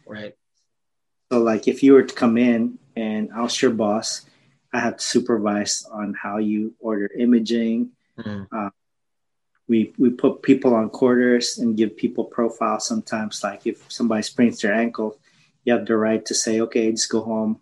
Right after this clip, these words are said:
Speaker 2: for forty-eight hours." Um, we prescribe meds.
Speaker 1: Mm-hmm.
Speaker 2: Uh, we can order labs. We can, uh, we,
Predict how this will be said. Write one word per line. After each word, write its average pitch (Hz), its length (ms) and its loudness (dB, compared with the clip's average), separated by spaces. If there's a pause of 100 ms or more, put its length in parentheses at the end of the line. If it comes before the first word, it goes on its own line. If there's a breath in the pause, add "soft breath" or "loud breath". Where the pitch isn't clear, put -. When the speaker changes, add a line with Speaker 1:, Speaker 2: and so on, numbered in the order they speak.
Speaker 2:
for 104 240 -4
forty-eight 110 480 2
hours." 107 560 -6 (640)
Um, 101 400 -6
we 127 100 2
prescribe 110 560 -2
meds. 113 720 0
Speaker 1:
Mm-hmm. 104 160 -12
Speaker 2:
Uh, 98 200 -8 (100)
we 127 80 0
can - 160 -20
order 113 280 4
labs. 113 720 -2
We 113 100 -6
can, 104 280 -4
uh, 98 260 -8 (1000)
we, 110 300 2